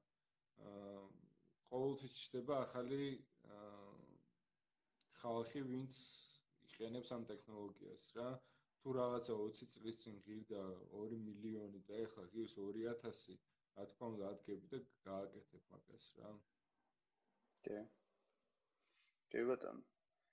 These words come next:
Speaker 2: ნამდვილად, ნამდვილად და რა ვიცი, ანუ იმედი ვიქონიათ მოკლედ, რომ, ა, რაც შეიძლება მალე დაიძრება ეს პრო-, დაძრულია მომენტ პროცესები, უბრალოდ უფრო განვითარდება მალე და ბევრ ძალიან საინტერესო რაღაც მოვესწრებით და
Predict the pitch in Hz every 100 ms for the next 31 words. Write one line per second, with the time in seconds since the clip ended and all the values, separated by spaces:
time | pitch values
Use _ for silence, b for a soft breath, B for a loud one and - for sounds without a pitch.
0 | _ _ - 120 127 104 120 131 120 107
1 | 98 117 135 180 151 165 156 - 131 117
2 | 110 104 - _ _ _ _ _ 143 165
3 | 143 131 - 135 120 120 143 - - 160
4 | - 185 175 147 - b b b _ -
5 | 76 92 - 139 - 147 139 160 160 139
6 | - - - - - 131 127 135 139 135
7 | 123 120 131 127 120 117 107 101 101 113
8 | 120 123 143 156 170 127 104 98 92 _
9 | 107 120 - 98 104 131 139 - - 269
10 | 139 123 117 110 120 113 113 120 123 151
11 | 147 - 117 117 120 117 117 107 95 -
12 | 110 107 - 110 110 117 117 120 -